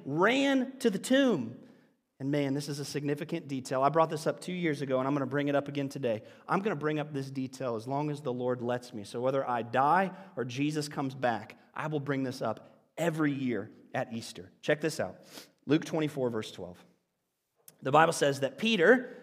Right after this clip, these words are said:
however, got up and he ran to the tomb. And when he stopped, stooped to look in, listen to this, he saw only the linen cloths.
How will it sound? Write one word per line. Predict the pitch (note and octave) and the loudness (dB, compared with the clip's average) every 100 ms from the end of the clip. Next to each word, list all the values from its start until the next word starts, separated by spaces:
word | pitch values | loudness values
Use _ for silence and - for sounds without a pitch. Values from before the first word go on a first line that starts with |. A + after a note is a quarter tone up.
| - - _ | -20 -20 _
however, | - D#3+ D#3+ D#3 | 4 8 8 6
got | C#3 D#3 G3 | 6 6 8
up | D3+ D3+ - - - - - _ _ _ _ | 8 6 6 0 -18 -20 -20 _ _ _ _
and | B2 | -12
he | A2+ | -8
ran | C#3+ F3+ | -2 0
to | F3 | 0
the | D3 | -4
tomb. | - B2+ F2+ - - _ _ _ _ _ _ _ _ _ _ - | -6 -6 -6 -12 -20 _ _ _ _ _ _ _ _ _ _ -2
And | D3 | 4
when | F3+ | 4
he | |
stopped, | F3 - G#3+ A3 G#3+ - - - - | 4 6 10 10 8 4 -14 -18 -16
stooped | - B3 B3+ D3+ - - - _ _ | -2 2 4 2 -4 -18 -20 _ _
to | - | 0
look | E3+ G3+ G3+ | 6 6 6
in, | F3+ B2+ F#2 - - _ - | 2 0 -4 -14 -20 _ -4
listen | D3+ C3+ | -2 -2
to | G#2+ | -6
this, | G2 - - _ _ _ _ _ | -8 -12 -20 _ _ _ _ _
he | D3 | -8
saw | D3+ C3 A2+ | -4 -4 -4
only | C3 D#3+ F#3 F#3+ F#3+ C#3 | -6 -6 -4 -6 -8 -8
the | A2+ | -8
linen | G#2+ C3 D#3 D3 C#3+ - | -6 -6 -6 -8 -12 -16
cloths. | - A2 F2 - - - | -8 -8 -8 -16 -20 -20